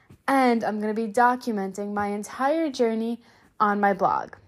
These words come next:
I'm really excited about this. I love blogging. I love creating content. You guys know this. So I'm gonna keep the podcast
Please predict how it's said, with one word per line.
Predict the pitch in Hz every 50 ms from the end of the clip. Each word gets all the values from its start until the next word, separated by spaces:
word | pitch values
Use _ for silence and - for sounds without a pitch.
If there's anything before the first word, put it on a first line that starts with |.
| _ _ _ _ _ _ -
I'm | 226 220 220 220
really | 226 226 214 202 196
excited | 190 185 - - 196 190 180 185
about | 185 180 185 185 -
this. | 190 180 - -
I | - 214 226 254
love | 269 269 277 277 254 220
blogging. | - 226 214 208 202 202 214 208 202 -
I | - 196 196
love | 196 202 208
creating | 202 - - 220 214 214 208 196
content. | - - 185 185 185 - 190 190 190 - - - - - - - - -
You | 190 190 208 196
guys | 202 190 190 190 190 190
know | 185 185 185
this. | 185 - - - - 214
So | - - 240
I'm | 233 240
gonna | 247 254 247 233
keep | 233 - - - 269 285 269 - 247
the | 254
podcast | 233 - - - - 240 226 226 226 - - - 185 175 180 202 208 - - -